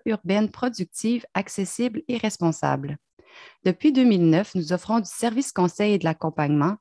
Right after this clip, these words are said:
en plus d'aménager et d'entretenir des dizaines de potagers urbains chaque année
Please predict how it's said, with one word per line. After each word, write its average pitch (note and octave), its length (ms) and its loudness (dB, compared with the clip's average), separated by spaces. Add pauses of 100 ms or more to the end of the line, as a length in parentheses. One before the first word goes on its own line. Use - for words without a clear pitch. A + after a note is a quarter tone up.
(180)
en E3+ 100 2
plus G3 280 -4
d'aménager G#3 640 2
et E3+ 60 0
d'entretenir F3+ 580 -2
des D#3+ 140 0
dizaines A3+ 500 -2
de E3+ 80 0
potagers D#3+ 520 -2
urbains E3 340 -2
chaque - 320 -6
année D#3 320 2